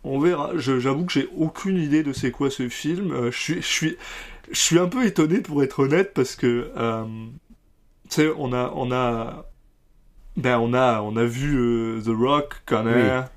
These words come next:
Speaker 2: il revient un peu
Speaker 1: Euh,
Speaker 2: à ses
Speaker 1: et là, il
Speaker 2: anciens,
Speaker 1: revient
Speaker 2: euh.
Speaker 1: là-dedans, donc c'est vrai que c'est, euh, ça, ça casse un peu ce streak de,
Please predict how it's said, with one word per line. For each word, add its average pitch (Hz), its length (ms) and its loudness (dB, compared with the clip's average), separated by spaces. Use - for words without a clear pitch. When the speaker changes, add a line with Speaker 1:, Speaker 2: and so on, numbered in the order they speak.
Speaker 2:
il 101 100 -2
revient 107 200 4
un 123 140 6
peu 113 80 2
Speaker 1:
Euh, 92 480 6
Speaker 2:
à 87 60 4
ses 101 240 -6
Speaker 1:
et 135 60 6
là, 175 120 6
il - 120 6
Speaker 2:
anciens, - 80 2
Speaker 1:
revient 170 200 4
Speaker 2:
euh. 180 60 2
Speaker 1:
là-dedans, 170 520 4
donc 147 180 0
c'est 156 100 0
vrai 160 160 6
que 180 60 -4
c'est, 139 180 -2
euh, 135 180 0
ça, 127 240 0
ça 127 200 0
casse - 300 0
un 135 100 2
peu 151 160 0
ce 139 160 -4
streak - 500 -2
de, 123 440 -2